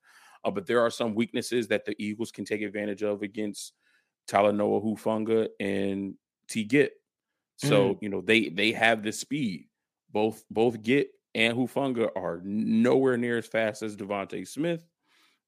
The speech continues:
Speaker 1: And I don't think either of them are as strong as or fast as A J Brown. Let's just keep it a buck. So the Eagles have good wide receivers. So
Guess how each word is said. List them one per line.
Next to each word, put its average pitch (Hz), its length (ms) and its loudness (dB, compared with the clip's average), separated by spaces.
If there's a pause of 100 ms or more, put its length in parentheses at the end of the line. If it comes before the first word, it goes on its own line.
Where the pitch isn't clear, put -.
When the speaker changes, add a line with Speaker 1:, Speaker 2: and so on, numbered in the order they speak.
Speaker 1:
And 101 320 0
I 110 120 2
don't 117 180 2
think 113 240 -2
either 101 340 -2
of 98 100 -4
them 101 220 -4
are 98 160 -2
as 90 220 -4
strong 135 460 -4
as 92 540 -4
or 117 400 -6 (300)
fast 151 320 2
as 165 120 -6
A 170 160 0
J 175 160 -4
Brown. 170 300 -2
Let's 98 140 -2
just 120 240 -8
keep 117 160 -4
it 113 60 -4
a 107 60 -2
buck. 127 260 2 (560)
So 104 240 0
the - 140 -8
Eagles 120 320 0
have 117 260 2
good 110 180 0
wide 101 280 0
receivers. 98 500 -6
So 92 240 -6